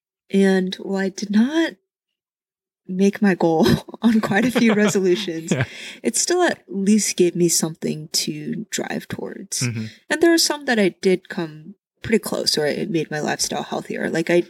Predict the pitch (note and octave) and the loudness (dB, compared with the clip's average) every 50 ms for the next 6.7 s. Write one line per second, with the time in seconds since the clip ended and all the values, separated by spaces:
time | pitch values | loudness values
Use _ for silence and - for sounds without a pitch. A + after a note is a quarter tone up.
0 | - - F3 F3 F#3 F#3 F3+ - - - - - D4+ D#4+ C#4 G3 E3 D#3+ - E3 | -8 -10 -2 2 2 2 2 0 -4 -4 -6 -2 0 0 2 2 0 0 0 -2
1 | D#3+ B2+ - F3 E3 E3+ E3+ F3+ F3+ - - - - - - - - - - - | -4 -4 -4 -4 -4 -2 0 0 0 0 0 -2 -4 -6 -6 -6 -6 -4 -4 -4
2 | - - - - F#3 A3+ B3+ _ _ - _ - - B3 B3 - E4 E4 - - | -2 -2 0 0 0 -2 -4 _ _ -20 _ -4 0 0 2 2 2 2 2 2
3 | G4 F#4 - - G#3 - - - E3 E3+ E3+ F#3 - - C4+ C4 - - C4+ C4 | 0 0 2 0 -2 -2 -2 -4 -2 -2 0 0 0 0 -2 -2 -2 -4 -4 -4
4 | - B3+ C4+ C4+ C4+ C4 C4 C4 - C4 B3+ - B3 B3 A#3 - - A#3+ A#3+ - | -2 -2 -2 0 2 2 2 0 0 0 0 0 0 -2 -2 -2 -4 -6 -4 -4
5 | A#3+ A3+ - - A3+ A3+ A3+ A3+ - - A3 A3 A#3 B3 B3 B3 B3+ - - - | -4 -4 -4 -2 0 2 2 2 2 0 0 0 0 0 -2 -4 -6 -10 -8 -8
6 | G3+ - - A3 G#3 G#3 G3+ G3+ G3+ G3+ - - - | -6 -4 0 2 4 4 4 4 4 4 2 0 0